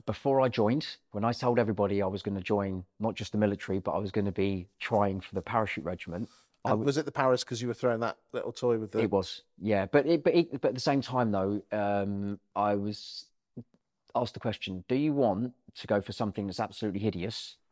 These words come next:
Speaker 1: an attempt to something very few people are able to get in, or do you wanna go to the," which is professional, but the rest of the British, British military? I chose
Speaker 2: I mean, you were, we're gonna come on and talk about you, you, you, you, you, you went to acting s-, c-, college,
Speaker 1: Mm.
Speaker 2: school,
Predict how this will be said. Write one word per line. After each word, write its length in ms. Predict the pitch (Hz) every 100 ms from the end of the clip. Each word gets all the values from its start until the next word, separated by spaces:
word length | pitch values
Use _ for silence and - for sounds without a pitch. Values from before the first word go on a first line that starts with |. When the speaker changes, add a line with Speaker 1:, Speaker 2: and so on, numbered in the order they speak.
| _ -
Speaker 1:
an 100 | 95
attempt 600 | 95 - 117 101 - -
to 80 | 104
something 360 | 113 101 101 95
very 220 | 104 101
few 200 | - 95
people 280 | 104 90 95
are 40 |
able 200 | 95 92
to 100 | 101
get 180 | 95 80
in, 320 | 90 82 107 _ - - -
or 120 | 107
do 120 | 110
you 120 | 110
wanna 260 | 104 101 101 -
go 260 | 95 98 -
to 120 | -
the," 100 | 104 -
which 180 | 160 -
is 60 | 139
professional, 500 | 185 175 160 - 87
but 140 | 107
the 60 | 101
rest 220 | 113 -
of 40 |
the 60 | 92
British, 300 | 101 87 - _
British 240 | 98 -
military? 380 | 92 82 - - _ _ - _ _ _ _ -
I 80 | 107
chose 520 | 107 90 85 - - _ _ _ -
Speaker 2:
I 40 |
mean, 100 | 156
you 120 | 160
were, 140 | 156 147
we're 140 | 147 131
gonna 160 | 139
come 240 | - 139 127
on 100 | 123
and 80 |
talk 220 | 110 117 -
about 300 | 110 107 - -
you, 160 | 104 -
you, 100 | 110
you, 260 | 107 117 -
you, 280 | 120 110 101
you, 280 | 110 107 107 _
you 100 | 120
went 240 | 110 113 _
to 180 | - -
acting 360 | 113 - - 101
s-, 120 | -
c-, 400 | - - - -
college, 400 | - 110 107 101
Speaker 1:
Mm. 40 | -
Speaker 2:
school, 340 | 107 104 104